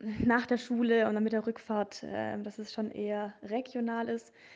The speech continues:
Wir möchten aber unbedingt auch Sommerworkshops anbieten, dass auch tatsächlich deutschlandweit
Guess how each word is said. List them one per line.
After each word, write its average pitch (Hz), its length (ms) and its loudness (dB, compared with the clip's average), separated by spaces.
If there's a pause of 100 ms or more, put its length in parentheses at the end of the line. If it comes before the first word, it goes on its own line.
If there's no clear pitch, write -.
(500)
Wir 214 100 2
möchten 254 380 6
aber 226 180 4
unbedingt 247 480 6
auch 202 480 -2
Sommerworkshops 233 800 2
anbieten, 202 520 -2
dass 196 160 -8
auch 196 200 -2 (460)
tatsächlich 214 420 -2
deutschlandweit 208 760 0